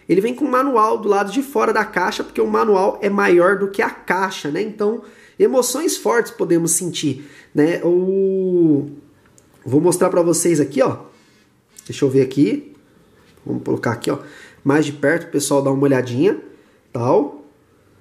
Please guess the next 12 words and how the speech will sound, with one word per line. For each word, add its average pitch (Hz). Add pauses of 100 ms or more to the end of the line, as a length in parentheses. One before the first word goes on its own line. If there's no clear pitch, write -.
(680)
Né? 170
Esse 190
Mega 233
Everdrive 233
Pro 233
eu 208
ganhei 214
de 175
presente 220
do 269
Crix, - (320)
tá? 156